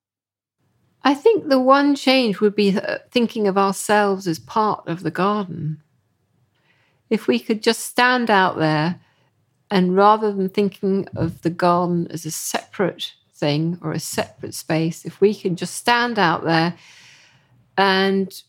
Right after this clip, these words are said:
allow ourselves to imagine ourselves being part of that garden, what would we want?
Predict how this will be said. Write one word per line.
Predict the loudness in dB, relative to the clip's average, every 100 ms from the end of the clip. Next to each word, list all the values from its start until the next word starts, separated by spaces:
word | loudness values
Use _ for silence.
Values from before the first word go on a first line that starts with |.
| _ _ 0
allow | 2 4 2 2
ourselves | -2 -2 -2 -2 -4 -10 -2
to | 0 2
imagine | 2 2 0 0
ourselves | 0 -2 -2 -4 -4 -8 -14 -18 _ _ _
being | 0 0
part | 0 0 0 -2
of | -4
that | -4 -4
garden, | -4 -4 -2 -2 -2 -6 _ _ _ _ _ _
what | -2 -2 -2 -2
would | -2
we | 0 -2
want? | 0 0 0 -4 -10 -20